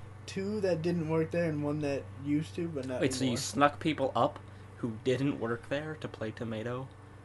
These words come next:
Speaker 1: Yeah. Well, they all knew each other. I was, and I was
Speaker 2: And you were
Speaker 1: met
Speaker 2: the
Speaker 1: him at work.
Speaker 2: scapegoat.
Speaker 1: No, I, I met him. <laughs> Yeah, well, I guess
Speaker 2: <laughs> You
Speaker 1: so.
Speaker 2: were the scapegoat.
Speaker 1: I guess. No, well, I didn't. One kid had a hood on, and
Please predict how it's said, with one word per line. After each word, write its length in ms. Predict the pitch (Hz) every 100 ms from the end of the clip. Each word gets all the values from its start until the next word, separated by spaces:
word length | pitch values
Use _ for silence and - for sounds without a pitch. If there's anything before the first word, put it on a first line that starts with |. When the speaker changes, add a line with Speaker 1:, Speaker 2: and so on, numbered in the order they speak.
| - -
Speaker 1:
Yeah. 340 | 180 175 165 165 - - - -
Well, 220 | 196 220 190
they 180 | 202
all 140 | 208 202
knew 240 | 185 202
each 160 | 180 175
other. 360 | 135 131 127
I 180 | 120 139
was, 140 | 151 156 160 - 127
and 120 | 139
I 100 | 135
was 140 | 139 139 143 - - - - - - - - - - - -
Speaker 2:
And 140 | 135
you 100 | 143
were 40 | 139
Speaker 1:
met 80 | -
Speaker 2:
the 60 | 135 131
Speaker 1:
him 40 | 151
at 80 |
work. 80 | 120
Speaker 2:
scapegoat. 280 | 120 107 104 - - -
Speaker 1:
No, 120 | 180
I, 320 | 170 165 143
I 20 | 156
met 220 | 170 175
him. 100 | 165
<laughs> 40 | 170
Yeah, 240 | 240 180 175
well, 100 | 180
I 80 |
guess 220 | 175 202 208
Speaker 2:
<laughs> 100 | -
You 60 | 240
Speaker 1:
so. 80 | 208
Speaker 2:
were 100 | 208
the 140 | 180
scapegoat. 640 | - - 156 190 - 120 117
Speaker 1:
I 20 |
guess. 240 | 190 196 175
No, 180 | 202 202
well, 300 | 214 208 190
I 120 | 202
didn't. 320 | 254 196 180
One 160 | 180 220
kid 120 | 240
had 120 | 220
a 80 | 180
hood 180 | 170 196
on, 180 | 190 185
and 160 | 170